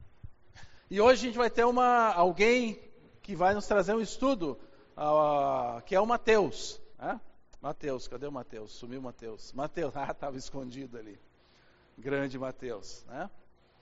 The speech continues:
E aos poucos também a gente vai descobrindo algumas pessoas do nosso meio que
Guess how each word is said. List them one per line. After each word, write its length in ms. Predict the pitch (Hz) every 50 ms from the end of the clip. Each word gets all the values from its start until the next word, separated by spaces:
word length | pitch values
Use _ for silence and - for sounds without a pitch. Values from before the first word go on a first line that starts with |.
| _ _ _ _ _ _ _ _ _ _ _ _ _ _ _ _ _ _ _ _ _ _ _ _ _ _ _ _ _ _
E 60 | 165
aos 260 | 180 196 202 190 -
poucos 520 | - 208 214 233 262 269 - - - - -
também 340 | 233 220 214 226 254 285
a 80 | 277 233
gente 260 | 185 208 202 - -
vai 240 | 180 190 196 208 214
descobrindo 480 | 208 - - 214 190 190 214 220 208 202
algumas 1040 | 185 175 165 196 220 233 214 196 190 - - - - - - - - - - - - - - - -
pessoas 560 | 202 196 - - - 247 247 262 262 226 185
do 80 | 185 202
nosso 320 | 190 190 185 - - 180
meio 420 | 156 170 196 226 247 240 214 180
que 460 | - - - 185 185 196 208 220 226